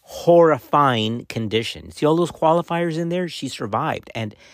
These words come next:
and she's got her wits about her. Uh, and, and so while these simple tasks do need to be relearned, this is a win.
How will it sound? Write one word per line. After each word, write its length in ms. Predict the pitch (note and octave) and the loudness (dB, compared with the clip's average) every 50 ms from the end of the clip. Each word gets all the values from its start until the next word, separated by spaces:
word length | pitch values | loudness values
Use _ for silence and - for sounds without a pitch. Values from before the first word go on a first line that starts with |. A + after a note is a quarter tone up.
| - - - - _ _ - | -20 -20 -20 -20 _ _ -14
and 80 | G2 | -12
she's 160 | - - G#2 | -10 -8 -6
got 120 | F#2 G2+ F#2 | -4 -4 -4
her 100 | F#2 F2+ | -4 -6
wits 320 | E2+ E2+ G2+ B2+ - - | -6 -4 -6 -4 -2 -2
about 220 | A3+ E3+ G#2+ E2+ - | -2 -2 -2 -4 -4
her. 180 | - - - | -8 -12 -10
Uh, 180 | G2+ F#2+ G2 F#2+ - - - - - | -8 -8 -8 -8 -10 -12 -20 -18 -14
and, 260 | - - B2+ A#2 A2 - | -12 -10 -8 -8 -6 -4
and 160 | C3 A#2+ - | -4 -4 -2
so 80 | C3 | 0
while 180 | A#2 A2+ A2+ A2+ | 2 2 2 2
these 180 | A#2 A#2 G#2+ - | 2 -2 -4 -4
simple 400 | - D#3 D3 C3+ - D#3 D3 C3 | -4 -4 -4 -2 -2 -2 -2 -2
tasks 680 | - - - - C#3+ C#3+ B2+ B2 - - - - - | -6 -6 -2 0 0 0 0 -4 -10 -14 -16 -14 -8
do 180 | G#2+ A2+ A#2+ | -6 -4 -4
need 140 | B2 B2+ A2+ | -4 -4 -6
to 80 | - A#2 | -6 -6
be 160 | A2 A#2 A#2 | -4 -4 -2
relearned, 640 | G#2 G#2+ A2+ A2+ G#2 A#2 D3+ E3+ D3 A2+ G#2 - - | -2 -2 -2 -2 0 0 2 2 2 0 0 -4 -6
this 300 | - A2+ A2+ B2 A#2 - | -6 -2 -2 -2 -2 -2
is 160 | C#3 B2+ A2 | -4 -2 0
a 140 | A#2 G#2+ G#2 | 0 -2 -2
win. 480 | F#2 F2+ F2+ G2+ G#2+ A2 F#2+ D#2 D2+ | -2 -2 -2 -2 0 0 -2 -4 -6